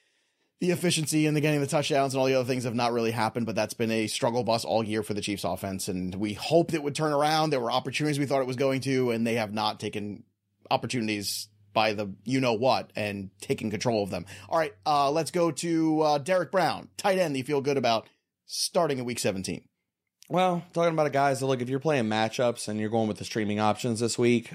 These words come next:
Speaker 2: uh, and honestly, it, talking about starting him over guys like Dalton Kincaid, Dalton Schultz, I'd, I'd play Cade Otton, man. Um,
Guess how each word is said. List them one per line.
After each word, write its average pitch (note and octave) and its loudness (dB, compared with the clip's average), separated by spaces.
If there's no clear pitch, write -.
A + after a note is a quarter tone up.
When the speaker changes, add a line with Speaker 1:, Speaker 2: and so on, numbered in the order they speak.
Speaker 2:
uh, F#2+ 0
and G2+ -2
honestly, C#3 2
it, G#2 -6
talking C3 2
about A#2+ 2
starting B2+ 0
him B2 0
over A#2+ 2
guys A#2+ 2
like G#2+ -2
Dalton A#2 2
Kincaid, A#2 2
Dalton G#2+ 0
Schultz, B2 0
I'd, G#2+ 2
I'd F#2+ -2
play G2 0
Cade F#2 -2
Otton, F#2 0
man. F2 -6
Um, G#2+ 0